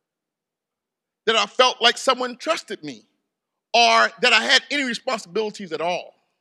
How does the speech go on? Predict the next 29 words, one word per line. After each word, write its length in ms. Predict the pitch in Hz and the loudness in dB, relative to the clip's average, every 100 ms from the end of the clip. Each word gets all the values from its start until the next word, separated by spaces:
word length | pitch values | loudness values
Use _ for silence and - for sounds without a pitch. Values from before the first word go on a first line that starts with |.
| _ _ _ _ _ _ _ _ _ _ _ _ _ _ _ _ _ _ _ _ _ _ _ _ _ - | _ _ _ _ _ _ _ _ _ _ _ _ _ _ _ _ _ _ _ _ _ _ _ _ _ 0
I 120 | 220 | 4
had 100 | 262 | 4
a 60 | 247 | 4
counselor 540 | 285 269 - 185 151 | 2 2 0 -6 -6
who 160 | 160 214 | -2 -2
helped 160 | - | -2
me 60 | 196 | -2
look 180 | 233 220 | -2 -4
at 100 | 190 | -2
my 140 | 185 | -2
life 360 | 185 202 196 _ _ _ _ 247 | 2 2 2 _ _ _ _ 4
in 80 | |
a 100 | 220 | 4
different 420 | 165 226 - 170 135 | 4 2 0 -8 -10
way, 160 | 135 - _ _ _ _ _ _ _ _ _ _ _ _ _ _ _ _ _ | -10 -12 _ _ _ _ _ _ _ _ _ _ _ _ _ _ _ _ _
a 60 | 196 | 0
way 160 | 208 | 0
filled 500 | - - 285 208 143 | -2 4 6 6 0
with 120 | 147 151 | -10 -10
the 80 | |
love 340 | 147 185 170 139 | -2 0 0 -4
of 100 | 120 | -14
Jesus 320 | 170 131 131 | -16 -16 -18
Christ. 480 | - 143 - - _ _ _ _ _ _ _ _ _ _ _ _ _ _ _ _ _ _ - | -10 -10 -10 -20 _ _ _ _ _ _ _ _ _ _ _ _ _ _ _ _ _ _ -10
Instead 360 | 208 - 294 285 | -10 4 4 4
of 140 | 220 | -2
resentments 720 | 190 143 254 277 285 269 - _ | -8 0 -2 0 -10 -10 -20 _
and 160 | 208 202 - | -8 -2 4
anger, 380 | 285 302 311 | 4 4 -4